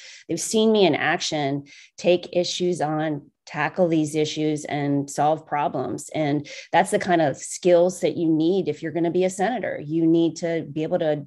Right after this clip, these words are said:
address issues, bring people together, and solve problems and get things done.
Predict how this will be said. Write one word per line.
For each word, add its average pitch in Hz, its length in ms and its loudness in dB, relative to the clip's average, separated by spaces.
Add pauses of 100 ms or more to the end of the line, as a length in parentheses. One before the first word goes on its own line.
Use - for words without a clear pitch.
(100)
address 151 420 -2
issues, 175 320 0
bring 160 280 0
people 165 220 -8
together, 143 440 -2
and 131 120 -4
solve 139 380 -4
problems - 540 -6
and - 100 -8
get 139 220 -6
things 139 240 -4
done. - 320 -10